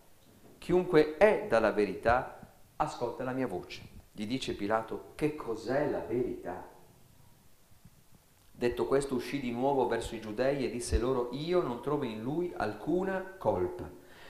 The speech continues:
Vi è tra voi l'usanza che in occasione della Pasqua io rimetta uno in libertà per voi. Volete dunque che io rimetta in libertà per voi il re dei giudei?" Allora essi gridarono di nuovo:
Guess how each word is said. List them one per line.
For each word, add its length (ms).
Vi 160
è 80
tra 160
voi 200
l'usanza 500
che 100
in 80
occasione 420
della 200
Pasqua 480
io 160
rimetta 580
uno 320
in 160
libertà 440
per 200
voi. 300
Volete 420
dunque 360
che 100
io 100
rimetta 400
in 100
libertà 420
per 200
voi 320
il 240
re 160
dei 140
giudei?" 640
Allora 260
essi 240
gridarono 680
di 140
nuovo: 560